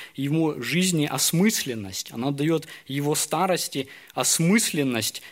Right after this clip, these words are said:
делать важное дело. Хотя, может быть, другие мне уже недоступны дела, но молитва, Бог слышит её, да? Давайте будем с Божьей помощью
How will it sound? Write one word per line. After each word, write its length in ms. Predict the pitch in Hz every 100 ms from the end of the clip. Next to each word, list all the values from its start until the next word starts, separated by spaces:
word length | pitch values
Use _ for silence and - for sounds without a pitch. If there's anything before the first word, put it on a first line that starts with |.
| -
делать 520 | 123 147 196 180 -
важное 640 | 120 165 196 185 180 170
дело. 420 | 160 165 143 90 -
Хотя, 400 | - 113 135 117 113 - -
может 300 | 123 127 123
быть, 160 | 117
другие 400 | 117 131 127 156
мне 180 | 139 131
уже 200 | 127 131
недоступны 760 | 131 139 139 - 190 185 143 117 - - -
дела, 520 | 120 131 127 101 95 -
но 360 | 120 120 104 -
молитва, 640 | 101 113 135 185 156 147 143 - _ 113
Бог 220 | 120 135
слышит 500 | - 165 196 135 -
её, 200 | 95 90
да? 120 | 104 202
Давайте 420 | 165 131 180 180
будем 380 | 143 143 127 131 _ _ - - - -
с 240 | 131 117
Божьей 340 | 117 143 139 127
помощью 600 | 147 156 143 - 131